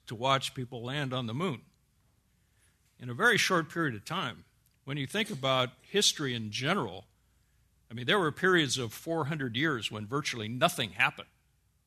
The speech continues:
People just existed. And yet, our culture is speeding up, it seems, and not necessarily in a good way, but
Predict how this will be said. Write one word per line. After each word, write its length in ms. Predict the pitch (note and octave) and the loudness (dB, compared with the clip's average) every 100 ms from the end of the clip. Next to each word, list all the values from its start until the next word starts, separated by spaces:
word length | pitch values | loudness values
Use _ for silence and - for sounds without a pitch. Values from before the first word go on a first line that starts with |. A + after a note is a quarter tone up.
| _ _ _ _ _ _ _ _ | _ _ _ _ _ _ _ _
People 260 | - E3+ B2+ | -10 -6 -4
just 300 | A#2+ C3+ B2+ | 0 -2 -2
existed. 600 | G#2 G#2 E3 F#3 - G#2 _ _ _ _ _ _ _ _ _ _ _ _ _ _ _ _ _ _ _ _ _ - | -8 -2 0 0 -2 -12 _ _ _ _ _ _ _ _ _ _ _ _ _ _ _ _ _ _ _ _ _ -6
And 140 | C3+ C#3 | -2 4
yet, 240 | C#3+ C#3+ - _ _ _ _ _ _ | 4 4 -4 _ _ _ _ _ _
our 140 | A#2+ A#2+ | -4 -2
culture 540 | - A3+ A#3 - C#3 | 0 0 2 0 0
is 400 | A#2+ A#2 - - - | 2 4 2 0 2
speeding 760 | - - - - F#3 D#3 C3+ | 4 6 4 0 -2 0 2
up, 280 | C#3 B2+ - _ _ _ _ _ | 0 0 -4 _ _ _ _ _
it 100 | G#2+ | -4
seems, 680 | - E3 C3 A#2 B2+ - - _ _ _ _ _ _ _ _ _ _ _ _ _ | 0 2 0 -2 -4 -6 -6 _ _ _ _ _ _ _ _ _ _ _ _ _
and 140 | A2 A2 | -10 0
not 220 | C#3+ - | 0 2
necessarily 580 | C3 - - C#3+ C3+ B2 | 0 0 2 2 2 0
in 80 | A2+ | -4
a 60 | |
good 240 | A2 C#3+ A2+ | 0 0 0
way, 240 | G#2 B2 | -4 -4
but 240 | B2 A#2 | -2 -4